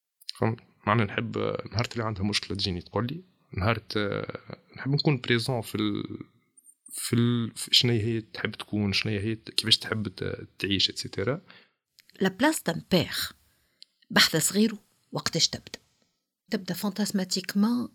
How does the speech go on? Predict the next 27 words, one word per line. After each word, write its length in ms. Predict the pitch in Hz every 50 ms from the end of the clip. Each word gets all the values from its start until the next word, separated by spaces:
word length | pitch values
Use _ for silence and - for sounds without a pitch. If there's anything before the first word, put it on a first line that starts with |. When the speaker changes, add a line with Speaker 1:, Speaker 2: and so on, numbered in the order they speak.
| _ -
Speaker 2:
من 80 | 185 196
اللي 160 | 180 202 190
هو 200 | 208 226 220 208
في، 200 | 196 - - 107 -
مازال 300 | 160 180 185 180 214 185
ما 60 | 185
جاش. 300 | 165 156 151 147 - - _ _ _ _ _ _ _ - - _ _ _ _ _ _ _ _
في 100 | - -
التصويرة 560 | - - 170 - - - 220 220 208 185 185 -
que 40 | 185
se 160 | - - 165
fait 320 | - - 190 185 202 -
la 80 | 156 151
mère 360 | 156 165 185 202 214 196 160
de 80 | 151 151
ce 140 | - - 151
père-là. 340 | - 139 127 123 - - - - _ _ _ _ -
اثنين، 260 | - 220 180 147 - - _ _ _ _ _ _ _ _ _ - _ - _ -
à 40 | 214
la 100 | 208 214
naissance. 580 | 214 196 165 - - 123 95 113 - - - - _ _ _ _ _ _ _ _ _ _ _ _ _ _ _ _ _ _ - _ - - - - - -
فما 220 | - - 254 254 226
حاجة 300 | - - 320 330 - 240
يسميوها 680 | 202 - 180 160 165 170 202 214 196 165 151 156 - _ _ _ _ _ _ _ _ _ _ _ -
ال-، 280 | 160 156 160 - - -
كيلكو 300 | - 196 180 180 - 156
بسيكولوج، 600 | - - - - - 165 175 - 269 277 269